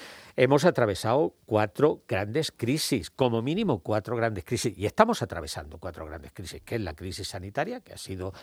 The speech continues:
como sabéis bien, devastadora, está siendo devastadora todavía, crisis económica profunda derivada precisamente de esa crisis sanitaria, una crisis humanitaria tan profunda como las otras dos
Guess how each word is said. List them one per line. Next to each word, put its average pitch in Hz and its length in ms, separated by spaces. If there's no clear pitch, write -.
como 95 280
sabéis 87 340
bien, 104 340
devastadora, 95 840
está - 240
siendo 110 420
devastadora 90 680
todavía, 143 360
crisis 143 400
económica 107 640
profunda 107 500
derivada 98 600
precisamente 95 680
de 90 80
esa 76 220
crisis 90 480
sanitaria, 139 580
una 151 220
crisis 131 360
humanitaria 113 680
tan 135 260
profunda 131 560
como 101 180
las 98 200
otras 98 320
dos 107 280